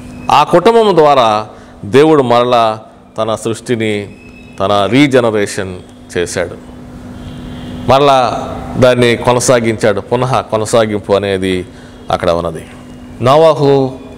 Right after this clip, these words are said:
నమ్మకమైనటువంటి వాడు, నోవాహు యథార్థమైనటువంటి వాడు, నోవాహు నీతి కలిగినటువంటి వాడు. ఎప్పుడైతే కుటుంబ యజమానుడు నమ్మకంగా, యథార్థంగా ఉంటాడో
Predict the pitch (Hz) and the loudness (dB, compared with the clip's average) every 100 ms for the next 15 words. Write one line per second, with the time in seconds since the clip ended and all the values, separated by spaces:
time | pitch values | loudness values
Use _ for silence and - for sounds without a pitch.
0 | - 110 131 131 131 117 113 107 107 104 | -4 -2 0 0 0 0 -4 -2 -4 -4
1 | 98 98 87 - - - - - - - | -6 -4 -4 -6 -16 -18 -18 -18 -18 -18
2 | - - - - - 127 170 180 170 165 | -16 -16 -16 -10 2 4 6 4 4 4
3 | 160 143 120 143 156 143 156 147 139 131 | 4 2 0 0 0 -2 -6 -4 -4 -4
4 | 123 120 110 104 90 - - - - - | -6 -4 -2 -2 -4 -14 -20 -20 -20 -20
5 | - - - 113 165 190 175 175 156 131 | -20 -20 -2 2 4 4 4 2 2 0
6 | 156 175 156 147 143 131 127 123 117 107 | 0 2 2 0 -2 -4 -4 -4 -4 -2
7 | 92 92 - - - - - - - - | -2 -4 -14 -20 -20 -20 -20 -20 -6 0
8 | 139 190 185 190 180 160 185 190 170 156 | 4 4 4 2 2 2 2 4 4 2
9 | 175 175 185 180 175 175 151 113 - - | 0 2 2 2 2 0 0 -4 -18 -20
10 | - 120 135 175 190 175 175 151 170 160 | -16 -4 -2 0 -2 -2 0 2 0 -2
11 | 170 170 160 156 165 170 151 | -6 -4 -4 0 2 4 2